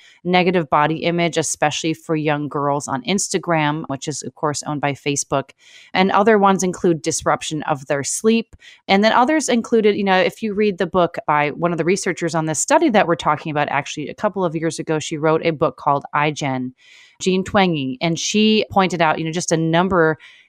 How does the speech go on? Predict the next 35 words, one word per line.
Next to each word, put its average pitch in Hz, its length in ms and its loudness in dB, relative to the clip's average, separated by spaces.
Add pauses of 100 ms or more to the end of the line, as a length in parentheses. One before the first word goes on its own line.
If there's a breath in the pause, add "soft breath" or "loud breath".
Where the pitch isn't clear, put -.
of, 156 240 0
uh, 165 100 0
negative 165 420 0
effects 156 460 -2
on 156 280 -6
young 151 280 -2
people 160 460 -4
that 156 140 2
include 170 320 -2
arrested 160 520 0
development, 185 520 0
essentially, 147 460 -4
because 147 540 -4 (300 loud breath)
when 196 180 2
teens 240 320 2
are, 180 180 4
and 185 140 2
young 190 180 0
people 175 300 -2
and 160 100 0
everyone 156 400 4
nowadays 147 560 0
are 160 100 0
substituting 160 1000 -2
online 165 520 0
interactions 151 760 -4
for 139 240 -6
real 147 340 0 (320 soft breath)
in-person 175 640 0
interactions, 143 880 -6 (260 loud breath)
and 190 120 0
that 196 80 4
actually 196 420 0
reduces 180 720 0
people's 160 640 -2